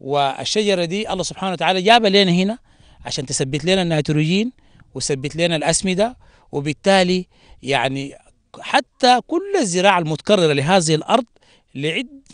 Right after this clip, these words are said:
لعدد من السنين، لكن بتلقى إنه الأرض بتاعتنا دي هي قابلة لأنها تنزرع وقابلة لأنها تنتج، وده بفضل شجرة، آه، الهشاب. آه، شجرة الهشاب، آه، آه،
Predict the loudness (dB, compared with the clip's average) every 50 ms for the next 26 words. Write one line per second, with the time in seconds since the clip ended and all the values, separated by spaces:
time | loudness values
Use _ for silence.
0 | -2 0 2 2 4 4 2 2 0 0 -2 -4 -4 -4 -6 -4 -4 -4 -4 -4
1 | -4 -4 -4 -6 -8 -6 -6 -4 -4 -4 -4 -4 -4 -4 -4 -4 -6 -8 _ _
2 | _ -18 _ -4 0 2 2 2 0 -2 -4 -2 -2 -2 -2 -4 -6 -6 -6 -6
3 | -6 -4 -4 -4 -4 -2 0 2 2 2 2 0 -2 -2 -2 -2 -4 -4 -6 -6
4 | -6 -6 -8 -6 -4 -4 -4 -4 -4 -6 -8 -10 -10 -8 -6 -6 -6 -6 -6 -6
5 | -6 -4 -4 -4 -4 -4 -6 -6 -6 -6 -8 -8 _ _ -20 -20 _ _ _ _
6 | -10 -6 -4 -4 -4 -4 -4 -4 -6 -6 -6 -6 -6 -4 -4 -4 -4 -6 -8 _
7 | _ _ _ _ _ _ _ -6 -6 -4 -4 -4 -4 -4 -4 -4 -4 -4 -4 -4
8 | -6 _ _ -20 _ _ _ -20 _ _ -6 -2 0 0 2 2 0 0 -2 -2
9 | -2 0 2 2 2 2 2 0 0 -2 -2 -2 0 0 2 2 2 0 -2 _
10 | _ _ _ _ _ _ -8 -4 -2 -2 -2 -2 -2 -2 -2 -4 -4 -4 -4 -6
11 | -6 -6 -8 -8 -10 -12 -16 -20 -18 -16 -16 -14 -14 -14 -14 -16 -18 -18 -20 -20
12 | -20